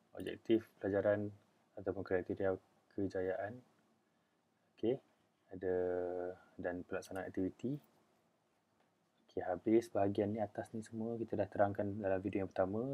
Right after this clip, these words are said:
Saya just nak tunjukkan sekali lagi bagaimanakah caranya untuk kita isikan dan kita lihat data, uh, data yang, uh, yang disimpan dalam, mm, uh,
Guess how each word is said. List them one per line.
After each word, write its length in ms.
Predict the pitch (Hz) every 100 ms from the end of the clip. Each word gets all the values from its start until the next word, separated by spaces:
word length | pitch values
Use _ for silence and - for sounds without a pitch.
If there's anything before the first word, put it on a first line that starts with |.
| 131
Saya 160 | 98
just 160 | 107 101
nak 80 | 101
tunjukkan 560 | 101 95 98 101 98 104 - - _
sekali 320 | - 101 101
lagi 400 | 101 110 127 131
bagaimanakah 960 | 98 101 101 104 104 101 - 104 101
caranya 400 | - 95 101 101
untuk 240 | 101 101 104
kita 240 | 98 104
isikan 640 | 98 - 107 - 110 117 110
dan 160 | 98
kita 240 | 95 95 98
lihat 240 | 104 98
data, 640 | 95 - 104 95 95 92 - _ _ - _ -
uh, 320 | 101 92 92 90
data 400 | 92 - 98 92
yang, 240 | 92 90 90 98
uh, 320 | 92 87 87 - _ _ _ _ _ _
yang 100 | 90
disimpan 400 | - 95 92 95
dalam, 320 | 92 95 113 135 - - - _ _ _ _ _ _ _ _ _ _ _ _
mm, 480 | 104 104 101 101 101
uh, 640 | 95 101 101 98 95